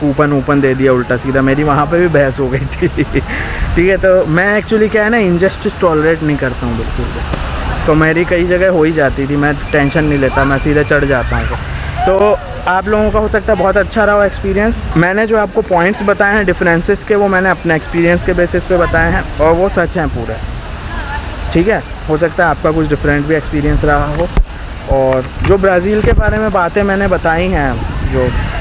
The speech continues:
वो तो बिल्कुल करेक्ट है, जेन्युइन है, फैक्ट्स हैं। आप मुझे कमेंट करके बताएं आपको वीडियो कैसा लगा, और ये वाली सीरीज़ भी कंटिन्यू होगी, जब मुझे जो होगा पता चलता जाएगा, कुछ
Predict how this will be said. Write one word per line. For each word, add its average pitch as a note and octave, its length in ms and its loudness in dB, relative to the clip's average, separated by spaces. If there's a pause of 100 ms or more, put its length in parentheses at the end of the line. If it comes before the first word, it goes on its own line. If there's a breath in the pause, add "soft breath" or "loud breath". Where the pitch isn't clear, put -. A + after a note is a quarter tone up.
(120)
वो E3+ 140 4
तो G3+ 120 2
बिल्कुल F3+ 320 2
करेक्ट C#3 420 0
है, G3+ 120 -2
जेन्युइन C3+ 640 -2
है, F3 80 0
फैक्ट्स B2+ 440 0
हैं। A3+ 100 0 (720)
आप E3 140 0
मुझे G3 200 -2
कमेंट G#3 380 0
करके A#3 260 0
बताएं A3 280 0
आपको G#3+ 220 0
वीडियो F3+ 300 2
कैसा F#3+ 360 0
लगा, G#3 420 2
और E3 220 2 (120)
ये D#3+ 220 2
वाली G3 280 2
सीरीज़ F3+ 460 0
भी G#3+ 120 0
कंटिन्यू E3+ 500 0
होगी, F3 240 2
जब F3 160 2
मुझे D#3+ 280 0
जो D#3 240 2
होगा D#3 360 2 (680)
पता D3+ 200 0
चलता C#3+ 360 0
जाएगा, C#3 340 2
कुछ C3+ 180 0